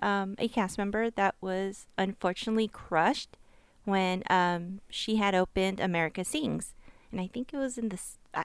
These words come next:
I don't remember what year it is. I know it's in the seventies. What I've experienced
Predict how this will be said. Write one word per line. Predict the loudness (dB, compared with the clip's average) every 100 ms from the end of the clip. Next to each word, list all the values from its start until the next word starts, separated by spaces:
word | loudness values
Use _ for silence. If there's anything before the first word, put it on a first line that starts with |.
| -4
I | -4 0
don't | 2 4
remember | 4 4 2
what | 0 0 4 4 4
year | 0 0
it | 2
is. | 2 2 0
I | -2
know | 0 -2
it's | -4 0
in | 0
the |
seventies. | 2 0 0 0 0 -2 -10 -20 -20 -20 -20 -4
What | 4 6 6 4
I've | 4 4
experienced | 2 0 0 2 0 -2 -6